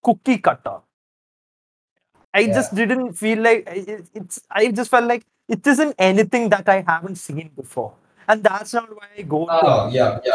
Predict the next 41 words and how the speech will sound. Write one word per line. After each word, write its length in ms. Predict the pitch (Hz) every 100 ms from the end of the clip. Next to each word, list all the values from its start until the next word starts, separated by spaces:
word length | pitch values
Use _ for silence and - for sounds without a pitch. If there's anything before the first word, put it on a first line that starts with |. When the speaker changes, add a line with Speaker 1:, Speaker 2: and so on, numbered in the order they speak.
| 117
Speaker 2:
I 100 | 113
Speaker 1:
Kashyap. 20 |
Speaker 2:
understand. 440 | 113 113 117 - - _
I 80 | 113
understand. 500 | 113 113 117 - 202
Speaker 1:
You 60 | 202
know, 240 | 156 143
it's 200 | 180 196 233
not, 320 | 262 262 214
it's 100 | 214
not 200 | 269 269
what 140 | 247
I, 200 | 240 240 -
I 100 | 175 180
haven't 220 | 196 208
seen. 360 | - 185 170 - _ _ _ _
Like, 300 | 170 202 - _ _ -
that's 240 | 196 226
not 140 | 277
why 180 | 262 254
I 60 | 269
go 240 | 180 185
to 100 | 202 214
Anurag 280 | 170 180
Kashyap 260 | 175 151 156
for. 180 | 147 131 - _
But 160 | 165 202
also, 500 | 185 208 - 202 170
uh, 220 | - 160 160
fun 280 | - 180 226
fact, 340 | 220 196 147 - _ _ 143
Anurag 340 | 180 233 262
Kashyap 300 | 247 226 254
also 400 | - 175 196 - 285
directed 600 | 180 185 185 175 202 196
a 100 | 180
children's 560 | 175 196 185 185 208 208
animated 600 | 175 170 170 202 226 208
movie 220 | 165 160 170
called 220 | 175 170
Hanuman 540 | 165 160 185 185 185